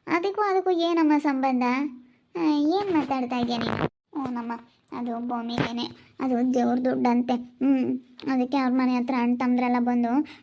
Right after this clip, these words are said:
ಜಗಳ ಮಾಡ್ತಾ ಇರೋದು. ನೀನ್ ಯಾಕೆ ಅಷ್ಟೊಂದ್ ಜನ ಇದಾರೆ,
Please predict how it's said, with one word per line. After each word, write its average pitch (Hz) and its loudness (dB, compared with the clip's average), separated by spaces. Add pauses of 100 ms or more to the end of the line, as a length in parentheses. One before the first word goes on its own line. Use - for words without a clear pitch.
(100)
ಜಗಳ 277 2
ಮಾಡ್ತಾ 262 0
ಇರೋದು. 254 0
ನೀನ್ 262 0
ಯಾಕೆ 247 -2
ಅಷ್ಟೊಂದ್ 247 -4
ಜನ 247 -4 (120)
ಇದಾರೆ, 247 -6